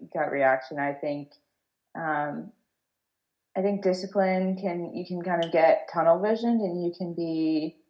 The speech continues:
like, if you're so set in your ways and so disciplined in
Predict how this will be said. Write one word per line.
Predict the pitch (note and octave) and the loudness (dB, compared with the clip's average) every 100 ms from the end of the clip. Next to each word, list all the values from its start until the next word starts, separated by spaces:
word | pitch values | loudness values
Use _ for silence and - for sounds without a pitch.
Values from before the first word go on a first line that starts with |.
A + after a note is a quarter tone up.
| _ _ _ _ _ - _ _ _ - - - | _ _ _ _ _ -18 _ _ _ -6 -2 0
like, | G#3+ A3 | 2 0
if | G3+ | 0
you're | G#3 | -2
so | G3+ G3+ | 4 6
set | G3 - F3+ F3+ | 6 2 2 2
in | E3+ | -4
your | E3 | -2
ways | E3 E3 E3+ F3 | 2 2 2 0
and | D#3+ | -4
so | - E3+ E3 D#3+ | 2 4 4 2
disciplined | E3+ E3 E3 E3 D#3+ D#3 | -4 -4 -6 -4 -2 0
in | D3+ D3 | 0 -4